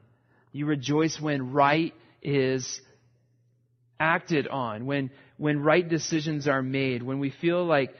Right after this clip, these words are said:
the abortion issue, when things are done, things are passed that are helpful and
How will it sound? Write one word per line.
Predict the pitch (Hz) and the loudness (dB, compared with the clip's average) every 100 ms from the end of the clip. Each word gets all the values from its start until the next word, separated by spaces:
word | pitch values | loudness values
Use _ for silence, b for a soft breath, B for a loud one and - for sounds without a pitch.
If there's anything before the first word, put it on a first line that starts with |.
| B B _ _ | B B _ _
the | 151 147 139 135 131 - | -4 0 2 2 -2 -2
abortion | 151 139 156 190 - 180 151 | -4 0 2 2 2 -2 -2
issue, | 165 165 170 147 | -2 -2 0 0
when | 151 143 | 0 -2
things | 156 180 208 180 | 0 0 2 2
are | 143 | 0
done, | 131 165 156 131 - | 0 0 0 -4 -4
things | 170 185 175 | -4 -2 0
are | 131 | -2
passed | - 160 120 - | 0 0 0 -4
that | 139 131 B B B | -6 -6 B B B
are | 156 151 | 0 0
helpful | - 180 185 - 156 123 - | 2 0 0 -2 -4 -4 -2
and | 147 139 | -2 -2